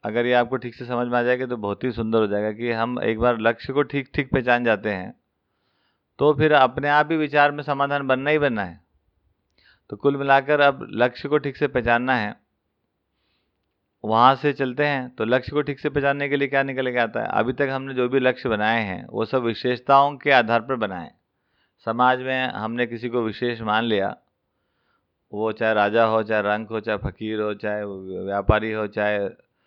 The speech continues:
सिनेमा के, अ, लोग हों, चाहे जो भी आर्ट एंड कल्चर हो,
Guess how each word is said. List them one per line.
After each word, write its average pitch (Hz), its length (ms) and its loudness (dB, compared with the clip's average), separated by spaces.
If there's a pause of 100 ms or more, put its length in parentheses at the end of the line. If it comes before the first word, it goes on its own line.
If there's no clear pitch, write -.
(340)
सिनेमा 110 400 -2
के, 110 240 -2
अ, 95 840 -6
लोग 104 320 -2
हों, 110 180 -4
चाहे 120 260 0
जो 117 160 -2
भी 120 120 0
आर्ट 113 260 4
एंड 117 160 -6
कल्चर 113 360 0
हो, 107 320 -4